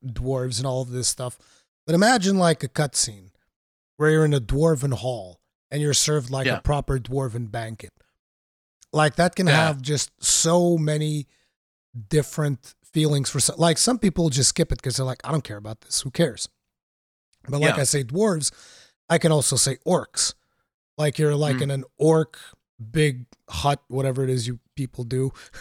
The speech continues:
Speaker 1: <laughs> It's just like,
Speaker 2: <laughs>
Speaker 1: and it's just, like, a bunch of raw meat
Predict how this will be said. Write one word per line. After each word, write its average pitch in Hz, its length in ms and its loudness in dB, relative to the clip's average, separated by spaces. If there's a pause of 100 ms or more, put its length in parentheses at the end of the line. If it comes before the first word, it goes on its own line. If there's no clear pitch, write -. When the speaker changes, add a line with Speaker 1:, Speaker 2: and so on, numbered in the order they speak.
(280)
Speaker 1:
<laughs> - 280 4
It's - 180 4
just - 240 2
like, 214 140 4
Speaker 2:
<laughs> 127 880 -2
Speaker 1:
and 175 120 4
it's 151 120 2
just, 156 200 2
like, 156 220 0
a 156 60 2
bunch 156 240 2
of 151 140 4
raw 156 200 6
meat 156 300 4